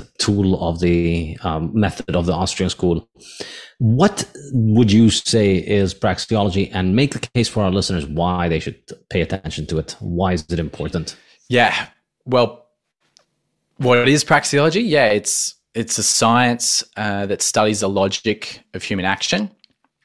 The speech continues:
Speaker 2: And now we can, you know, I can unpack that, and I will, obviously, uh, in a moment, but just straight off the bat, why is it important? Why is praxeology important? It's the, it's the only true new science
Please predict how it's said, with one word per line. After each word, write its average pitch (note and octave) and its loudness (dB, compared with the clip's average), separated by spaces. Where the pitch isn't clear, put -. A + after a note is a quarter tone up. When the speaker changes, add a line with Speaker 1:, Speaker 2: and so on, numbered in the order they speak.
Speaker 2:
And G#2 -4
now G2 2
we G2 0
can, G2 -4
you A2 -8
know, F#2 -2
I F#2 0
can G2 -4
unpack F#2 0
that, C#3+ 2
and A#2+ 0
I G#2 0
will, C3 2
obviously, F#2+ -4
uh, F2+ -4
in F2+ -4
a - -2
moment, G2 0
but - -2
just - -2
straight A#2+ 4
off B2 2
the F#2+ -4
bat, G2 0
why F2 0
is B2 0
it A#2+ 0
important? A#2+ -4
Why G2 0
is F#3+ 0
praxeology G#2 0
important? A2 0
It's - 0
the, A#2 6
it's - -4
the - -2
only C#3 4
true A#2+ 0
new G#2+ 0
science F#2 -2